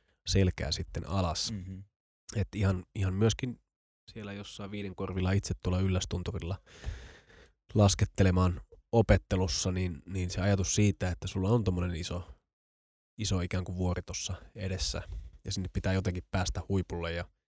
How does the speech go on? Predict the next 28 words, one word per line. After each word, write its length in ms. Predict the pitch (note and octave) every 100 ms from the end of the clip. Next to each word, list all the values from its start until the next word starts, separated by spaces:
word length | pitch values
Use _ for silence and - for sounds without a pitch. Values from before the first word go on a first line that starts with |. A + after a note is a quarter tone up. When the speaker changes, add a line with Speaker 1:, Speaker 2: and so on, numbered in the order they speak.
| _ - _ -
Speaker 1:
ja 60 | F2+
sitten 260 | F2+ F2+
laskea 400 | F2 F#2 - E2+
alas. 420 | - G2+ F2+ - - _ _ _ _ -
Myöhemmin 340 | A2 B2+ A2+
tää 100 | G#2
tuli 180 | G2+ G2+ G#2
hy-, 280 | A2 - -
konkreettisemmaksi 760 | A2 G2 G2 G2+ G2 F#2+ F#2
itse 140 | G2 -
asiassa 180 | -
vaarojen, 500 | A2 B2 G#2+ F2+ F2 - - _ _ _ -
ää, 320 | G2+ F#2 F#2 G2+ A2
kautta, 380 | - G#2 F2+ -
koska 280 | - F#2 -
sitten 320 | F#2 - F#2
vietin, 300 | F#2+ F2 F2+ -
vietin 200 | G2+ -
tosi 160 | - F2+
paljon 240 | - F2+
syötteillä 640 | F2+ G#2+ F#2 - - D#2 G2
ja, 220 | G2 G2+
ja 140 | - G2
rukalla, 420 | F#2+ - E2+ G2 _ _ _ _ _ _ _ _ -
rukalla 420 | A2+ A2 G2+ E2+
aikaa. 580 | F2 G2+ F2 D#2+ D#2+ D#2 - _ _ _ _ _ _ _ _ - _
Mutta 220 | A2+ - C#3
jotenkin 460 | E3 E3 A2+ G#2